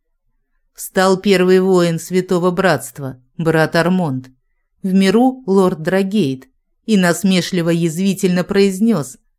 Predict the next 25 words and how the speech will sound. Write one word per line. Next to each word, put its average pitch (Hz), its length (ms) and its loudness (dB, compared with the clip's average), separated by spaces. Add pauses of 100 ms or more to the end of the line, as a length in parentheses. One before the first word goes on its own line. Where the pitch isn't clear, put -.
(240)
растягивая 170 800 0
слова 180 440 -2
и 151 80 0
явно 165 400 0
наслаждаясь 185 880 -2
моментом 165 640 -2
своего 165 460 0
триумфа. 160 720 -4 (1000)
«Возражение 190 960 2
есть. 185 560 -4 (600)
Трон 233 360 4
не 240 80 4
может 175 420 2
занимать 170 520 -2
ублюдок» 175 600 -6 (380)
даже 190 340 2
если 180 480 0
он - 220 0
и - 180 0
несет 214 400 2
в - 100 -18
себе 151 260 -6
каплю 180 420 -4
королевской 165 680 -2
крови. 147 520 -6